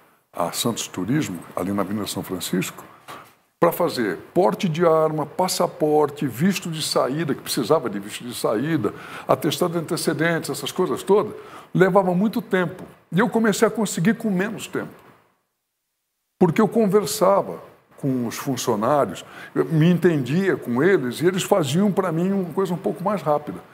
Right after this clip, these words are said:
Aí me puseram pra dentro do escritório <laughs> pra poder fazer tudo e organizar. E aí eu comecei a aprender sobre turismo mesmo.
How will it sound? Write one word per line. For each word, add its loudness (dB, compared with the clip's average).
Aí 4
me 2
puseram 0
pra 2
dentro 0
do -8
escritório -2
<laughs> -
pra 0
poder 0
fazer 0
tudo -2
e 2
organizar. 2
E 4
aí 6
eu 2
comecei 0
a 6
aprender 2
sobre 0
turismo 2
mesmo. 0